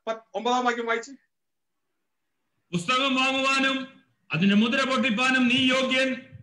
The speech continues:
Speaker 2: നീ അറുക്കപ്പെട്ടു. നിന്റെ രക്തം കൊണ്ട് സർവ്വഗോത്രത്തിലും ഭാഷയിലും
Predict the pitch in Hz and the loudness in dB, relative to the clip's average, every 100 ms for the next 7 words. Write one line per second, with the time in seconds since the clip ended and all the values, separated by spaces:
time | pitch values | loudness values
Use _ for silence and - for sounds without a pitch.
0 | _ - 180 254 262 220 262 240 262 262 | _ -2 2 2 2 0 0 -2 0 0
1 | 262 - - - _ 147 185 196 226 262 | -2 -4 -12 -20 _ -2 2 2 0 -2
2 | 262 254 262 262 254 - - - 208 262 | -2 0 2 0 -2 -10 -12 -4 -2 0
3 | 277 269 262 262 233 254 247 208 233 247 | 0 0 0 -2 -2 0 0 0 0 0
4 | 254 247 240 208 - | 0 0 2 0 -2